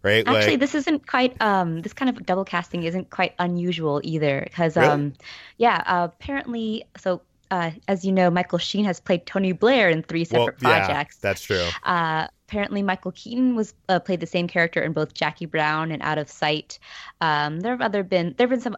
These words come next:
Speaker 2: uh, several other, like, triple castings. Peter, oh, sorry, Jerry Haliva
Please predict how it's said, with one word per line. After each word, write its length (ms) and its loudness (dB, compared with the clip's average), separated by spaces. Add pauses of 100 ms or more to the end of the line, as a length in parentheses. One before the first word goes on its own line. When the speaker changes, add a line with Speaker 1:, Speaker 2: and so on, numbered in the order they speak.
Speaker 2:
uh, 120 0 (100)
several 260 0
other, 260 -2
like, 280 -8 (460)
triple 200 -4
castings. 500 -4 (200)
Peter, 540 2
oh, 120 2 (100)
sorry, 200 -4 (280)
Jerry 320 2
Haliva 600 0